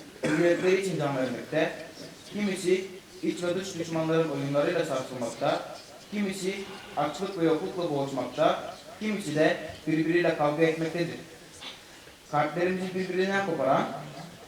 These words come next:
hayatlarımızı darmadağın eden, sevgilerimizi öldüren, bizi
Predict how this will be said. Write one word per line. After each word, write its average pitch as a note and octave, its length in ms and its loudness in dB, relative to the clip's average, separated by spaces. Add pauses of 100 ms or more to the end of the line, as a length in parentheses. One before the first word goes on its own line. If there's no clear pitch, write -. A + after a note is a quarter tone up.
hayatlarımızı D#3+ 680 4
darmadağın D#3 600 4
eden, F3 220 2 (680)
sevgilerimizi E3 640 4
öldüren, D#3+ 480 4 (500)
bizi E3 340 2